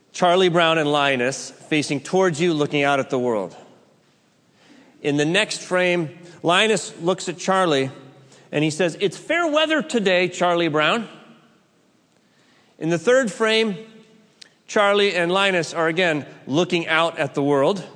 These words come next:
In the fourth frame, Linus is looking at Charlie as Charlie looks out at you, and Charlie says,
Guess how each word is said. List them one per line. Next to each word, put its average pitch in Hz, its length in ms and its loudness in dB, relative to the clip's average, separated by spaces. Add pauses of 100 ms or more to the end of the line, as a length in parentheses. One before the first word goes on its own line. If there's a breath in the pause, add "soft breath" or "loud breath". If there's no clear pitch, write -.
(1200 soft breath)
In 185 100 -2
the 208 80 0
fourth 330 400 -2
frame, 113 680 -6 (1120 soft breath)
Linus 226 560 0
is 147 220 -6
looking 254 540 -2
at 185 180 -14
Charlie 196 560 0
as 143 140 -6
Charlie 233 560 0
looks 214 320 -4
out 175 320 -2
at 151 160 -6
you, 160 420 2
and 147 260 -2
Charlie 214 460 2
says, 160 580 0